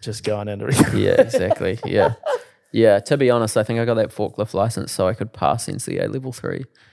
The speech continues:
Speaker 2: I was, like, scraping by in that last
Speaker 1: <laughs>
Speaker 2: year, so it was, like, that and, like, food handling certificate or something like that, you know,
Speaker 1: Yeah.
Speaker 2: food safety. But yeah, I f-, I f-, I feel like it's the, the pla-, regional places like that is,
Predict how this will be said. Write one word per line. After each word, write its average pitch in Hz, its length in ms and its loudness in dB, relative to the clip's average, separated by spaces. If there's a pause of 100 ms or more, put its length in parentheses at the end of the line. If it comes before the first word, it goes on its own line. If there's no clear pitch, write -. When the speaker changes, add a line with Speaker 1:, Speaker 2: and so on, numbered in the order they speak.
(300)
Speaker 2:
I - 80 4
was, 110 220 0
like, - 120 -2
scraping 101 920 0
by - 180 -2
in - 100 -6
that - 220 -6
last 554 320 6
Speaker 1:
<laughs> - 60 -2
Speaker 2:
year, - 140 -2
so - 240 -6
it - 680 -4
was, 113 140 -2
like, - 200 4
that 107 260 2
and, 110 120 -6
like, 92 160 -4
food - 480 -4
handling 113 440 -4
certificate - 480 -12
or 131 60 -8
something 120 340 -8
like 113 180 -4
that, 127 180 -8
you 127 80 -8
know, 120 200 -4 (120)
Speaker 1:
Yeah. 151 220 10
Speaker 2:
food 113 120 2
safety. 110 460 -4 (500)
But 147 120 10
yeah, 165 260 10
I 156 120 6
f-, - 180 -4 (100)
I 160 100 2
f-, - 280 -10 (260)
I 170 60 -6
feel 190 240 4
like 190 180 6
it's - 220 -2
the, 156 340 0 (480)
the 151 220 6 (720)
pla-, - 240 4 (140)
regional 139 520 2
places 131 380 0
like - 140 4
that 123 260 2
is, 156 300 -2